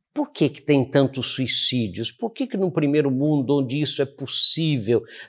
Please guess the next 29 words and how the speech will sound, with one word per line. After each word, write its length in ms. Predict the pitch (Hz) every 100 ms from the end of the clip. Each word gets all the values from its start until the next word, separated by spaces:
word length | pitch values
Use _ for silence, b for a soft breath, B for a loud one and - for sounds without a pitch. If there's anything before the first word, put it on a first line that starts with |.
| -
né, 400 | 175 185 131 151
é, 60 |
países 640 | 120 165 156 185 156 135
da 100 | 120
Escandinávia, 1040 | 143 - 170 151 123 131 131 143 139 110 113
por 200 | - 117
exemplo, 520 | 113 131 135 131 165
onde 160 | 175 170
não 160 | 180
tem 240 | 180 208 185
problema 640 | - 190 143 214 220 190
nenhum, 540 | 180 139 156 196 165 B B -
as 180 | 160 -
pessoas 540 | 185 170 202 208 - B B
materialmente 1200 | 151 156 190 214 208 202 190 160 135 175 202 196
estão 280 | 151 175 180
absolutamente 920 | 202 175 - 175 170 175 156 160 175 -
satisfeitas, 640 | 151 - 180 185 180 - B B _
por 160 | 240
que 140 | 240 269
que 140 | -
elas, 280 | 202 185 - b _
por 120 | 226
que 120 | 220
que 80 | 208
elas 180 | 226 180
sentem 580 | - 175 170 170 151 151
esse 220 | 151 -
vazio? 840 | 123 139 110 98 92 120 107 101